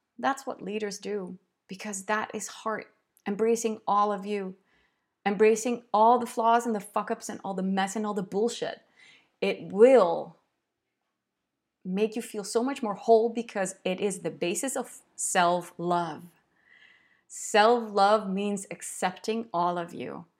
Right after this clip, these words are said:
And once you do that, that acceptance of everything that you are, good and bad, 'cause it's all one,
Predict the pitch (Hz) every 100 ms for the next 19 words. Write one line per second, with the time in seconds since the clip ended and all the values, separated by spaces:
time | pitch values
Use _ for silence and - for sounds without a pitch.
0 | _ _ _ - 180 180 233 - 370 285
1 | 262 196 208 - - _ _ - 196 254
2 | - - _ _ _ - 185 - 220 220
3 | 262 262 - 175 - _ 185 190 254 269
4 | 262 202 175 233 277 - 180 180 190 185
5 | _ _ _ _ _ _ _ _ _ _
6 | - 226 277 233 180 147 170 202 - _
7 | _ - 175 175 190 180 254 254 185 165
8 | 202 247